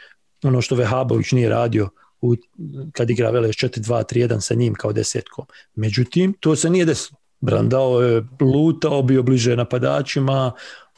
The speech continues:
odigrao nešto, ali nije to ni blizu onoga što bi trebao i kako bi mogao. I ja sam iskreno očekivao da će jedina promjena na poluvremenu biti da Brandao pređe na lijevo krilo, a da će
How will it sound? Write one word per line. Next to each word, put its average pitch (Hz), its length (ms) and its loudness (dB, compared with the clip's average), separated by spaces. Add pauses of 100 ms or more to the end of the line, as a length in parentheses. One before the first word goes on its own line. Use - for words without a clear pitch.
odigrao 151 600 2
nešto, 143 360 0
ali 127 180 0
nije 139 180 0
to 139 120 2
ni 131 80 2
blizu 135 320 2
onoga 127 260 0
što - 140 -6
bi 117 80 -4
trebao 120 360 0
i 107 40 0
kako - 280 -4
bi 113 60 -6
mogao. 165 380 0 (300)
I 147 60 2
ja 156 120 2
sam 190 160 0
iskreno 190 260 0
očekivao 185 400 2
da 160 80 2
će - 160 -2
jedina 180 300 0
promjena 175 280 2
na 160 140 0
poluvremenu 165 360 2
biti 160 280 -2 (720)
da 143 180 0
Brandao 151 480 2
pređe 139 360 2
na 143 80 0
lijevo 147 420 2 (360)
krilo, 202 520 2
a 165 120 2
da 156 140 2
će 156 280 -2